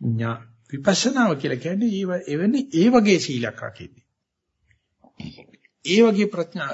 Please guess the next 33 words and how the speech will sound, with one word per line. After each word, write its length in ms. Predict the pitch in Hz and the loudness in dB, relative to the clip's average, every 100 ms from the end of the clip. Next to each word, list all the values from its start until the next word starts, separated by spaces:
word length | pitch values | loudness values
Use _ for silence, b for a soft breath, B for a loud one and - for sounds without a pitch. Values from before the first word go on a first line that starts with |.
| 139 | -6
සමාධියක් 540 | 135 147 151 131 120 | -4 -4 -2 -4 -4
රකිද්දී 480 | 156 151 156 131 104 _ b b - | -8 -12 -16 -16 -16 _ b b -8
කවදාකවත් 720 | 151 135 131 151 175 190 220 | -4 -2 -2 -2 -2 -4 -6
තව 160 | 151 147 | -6 -6
කෙනෙකුට 320 | 165 175 180 | -6 -8 -8
වැඩිය 220 | 180 175 175 | -8 -6 -6
මං 180 | 190 | -8
උසස් 340 | 156 - 180 - | -6 -6 -4 -4
නෑ 260 | 185 170 180 | -4 -6 -4
කියලා 260 | 196 180 | -4 -2
හිතා 200 | 175 180 | -4 -4
ගන්න 220 | 180 180 180 | -8 -8 -8
පුළුවන් 300 | 190 202 190 | -8 -10 -12
නම් 160 | 190 - _ b b b b b b - | -14 -16 _ b b b b b b -2
තව 120 | 143 190 | 2 2
ක-, 220 | 165 135 | 0 -6
කවදාකවත් 640 | - 160 170 170 196 214 | 0 0 0 -2 -2 -4
සීලේ 360 | - 185 190 190 | -6 -6 -6 -4
නැති 240 | 170 160 196 | -4 -8 -8
කෙනෙක් 220 | 190 196 | -8 -6
මට 180 | 170 190 | -6 -8
වැඩිය 280 | 190 196 - | -8 -10 -4
පහත් 340 | 131 147 190 - | -2 0 -2 -2
නෑ. 160 | 190 | -2
මොකද 220 | 185 233 | -2 -2
එයාට 200 | 240 226 | -2 -2
ඕනේ 280 | 240 214 262 | 0 -2 0
ළඟම 260 | 330 339 330 | -2 -6 -6
දේ 160 | 359 349 | -4 -2
දෙන්න 220 | 392 427 | -2 0
පුළුවන්. 300 | 427 - - - _ _ _ _ _ _ _ _ _ _ _ _ - | 0 0 -6 -20 _ _ _ _ _ _ _ _ _ _ _ _ -2
ඒ 80 | 175 | 0
මට 260 | 143 139 | 0 -2